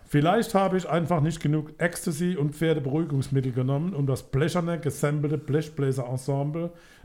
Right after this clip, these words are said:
den zu aufrichtigen Chill-Out-Mittelteil oder die fetten Drum-Machine-Beats zu schätzen, die im Takt mit meinen Kopfschmerzen pochen.“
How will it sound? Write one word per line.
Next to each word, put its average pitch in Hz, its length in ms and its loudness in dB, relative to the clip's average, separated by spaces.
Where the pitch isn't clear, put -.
den 139 120 2
zu 147 180 -4
aufrichtigen 151 580 0
Chill-Out-Mittelteil 160 1000 0
oder 135 220 0
die 127 100 -2
fetten 170 380 -4
Drum-Machine-Beats 160 960 -2
zu 135 100 -2
schätzen, 170 540 -4
die 147 80 2
im 120 120 -2
Takt 143 380 -2
mit 120 140 -4
meinen 113 260 -4
Kopfschmerzen - 720 -4
pochen.“ 98 400 -6